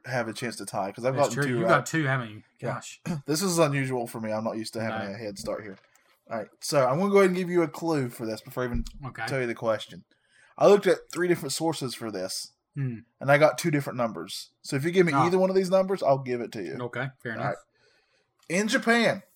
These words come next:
Speaker 1: the Sega Genesis, or the Mega Drive as it was called over there,
Speaker 2: Mm-hmm.
Speaker 1: could actually access online with the, what was called the Mega Modem.
Speaker 2: Hmm.
Speaker 1: This was a real thing. Uh, how many games did that give you access to?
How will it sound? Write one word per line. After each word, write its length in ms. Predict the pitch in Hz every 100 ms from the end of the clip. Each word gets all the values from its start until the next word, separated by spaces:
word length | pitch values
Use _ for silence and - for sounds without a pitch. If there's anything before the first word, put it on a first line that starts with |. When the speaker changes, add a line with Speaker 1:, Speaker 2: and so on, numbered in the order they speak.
| _
Speaker 1:
the 120 | 123 139
Sega 340 | 156 180 214
Genesis, 460 | 160 175 156 147 135
or 140 | 123
the 80 | 120
Mega 240 | 127 123
Drive 280 | 110 113 117
as 120 | 117
it 80 | 123
was 100 | 131
called 260 | - 123 110
over 160 | 107
there, 200 | 101 113 139
Speaker 2:
Mm-hmm. 220 | 110 135 - _ _ _ _
Speaker 1:
could 180 | - 185
actually 480 | 160 214 233 220 165
access 560 | 165 208 - 214 202 -
online 760 | 139 170 226 196 196 139 135 170 _ _ _ _ _ _ _ _ _ _ _ _ -
with 360 | 139 202 -
the, 340 | 143 165 180 175
what 160 | 156 170
was 120 | 185
called 300 | - 180 170
the 80 | 160
Mega 400 | 156 180 185 190
Modem. 540 | 165 180 175 117 95 - _ _ _
Speaker 2:
Hmm. 280 | 147 135 113 98 _ _ _
Speaker 1:
This 140 | 147 151
was 100 | 175
a 60 | 160
real 220 | 156 220
thing. 360 | 190 156 202 - _ _ _ _ - _ _ _ -
Uh, 100 | 131
how 280 | - 196 254
many 180 | 277 262
games 420 | 208 180 185 170
did 220 | 160 170
that 240 | 165 196 170
give 180 | 180 180
you 140 | 185
access 500 | 143 160 - 117 107 -
to? 240 | 101 87